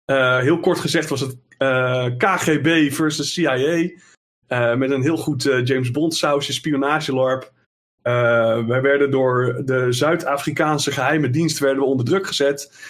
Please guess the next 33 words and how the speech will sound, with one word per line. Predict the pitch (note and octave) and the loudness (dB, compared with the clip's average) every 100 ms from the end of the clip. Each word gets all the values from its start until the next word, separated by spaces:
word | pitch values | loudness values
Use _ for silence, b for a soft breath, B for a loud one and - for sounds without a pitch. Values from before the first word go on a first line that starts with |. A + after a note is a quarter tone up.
| B | B
Die | B2+ | 0
hadden | C3 C3 | 2 2
een, | B2+ B2 | 0 2
eh, | A#2 A2 A2 C3 | 2 0 0 -2
een | B2 | -2
satelliet | - - D#3 D3 C#3 F3+ F3+ | 0 0 0 2 2 2 2
waarmee | C#3 C3 C3+ | 2 2 2
ze | C3 B2+ | 0 0
de, | B2 A#2+ | 2 0
dreigden | A#2+ C3+ D#3 D3+ B2+ | 2 2 2 0 0
de | B2+ | 0
Noordpool, | C3+ C#3 A2+ F3 F#3 F3 C#3 | 2 0 0 2 4 4 2
eh, | D3 C#3+ C#3 C3 - B B - | 2 4 2 0 -6 B B -4
eh, | C3+ | -4
te | C3+ | -2
gaan | D3 C#3+ | -2 -2
beschieten | - E3+ D#3 | -2 -4 -2
en | C3 | 0
dat | B2+ B2 | 0 0
alles | D#3 F3 | 0 0
dan | D3+ | 0
onder | C#3 C3+ | 0 0
water | A#2+ D#3+ F3+ D3+ | 2 2 0 -2
zou | D#3 | 0
lopen | C#3+ C#3+ D3 - | 0 0 -2 0
als | D3+ D#3 - - B B B | 0 0 -2 -6 B B B
Rusland | B2 D#3+ D#3+ D3+ C#3+ | -2 0 2 0 0
en | C#3+ | 0
Amerika | C3+ D3 C#3+ C#3+ B2 | 2 2 0 0 0
geen | C3+ A#2+ | -2 0
vrede | B2+ E3+ E3+ | 0 2 0
zouden | D3 C#3 C3+ | 0 0 -2
stichten. | - C#3+ - D#3 | -4 -6 -4 -8